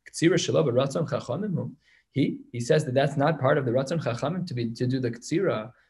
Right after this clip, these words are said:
to cut the harvest before Tes Zayin Nisan, before the Hakrava of the Omer. How can that be? V'hatnan, Anshe Richo Kotzrin, Lifnei HaOmer, and look at the language, Biratzon Chachamim.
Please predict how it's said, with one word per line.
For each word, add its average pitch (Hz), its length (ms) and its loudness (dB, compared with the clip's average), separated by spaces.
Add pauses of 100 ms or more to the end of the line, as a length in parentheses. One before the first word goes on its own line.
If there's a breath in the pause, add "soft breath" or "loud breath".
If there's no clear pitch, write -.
to - 140 -2
cut 165 400 4
the 117 120 0
harvest 127 640 -2
before 135 460 0
Tes 131 420 -6
Zayin 143 280 -2
Nisan, 147 260 -4
before 117 260 -4
the 139 60 -2
Hakrava 127 440 -2
of 113 120 -2
the 113 80 -6
Omer. 147 220 -4
How 120 120 0
can 165 180 -4
that 156 140 0
be? 165 280 -4 (360 loud breath)
V'hatnan, 160 600 6
Anshe 156 480 2
Richo 143 320 0
Kotzrin, 147 720 -2 (260 loud breath)
Lifnei 151 380 2
HaOmer, 123 640 2
and 117 140 -4
look 139 120 0
at 156 100 -4
the - 60 -4
language, 117 520 -4 (160)
Biratzon 123 840 2
Chachamim. 175 540 -4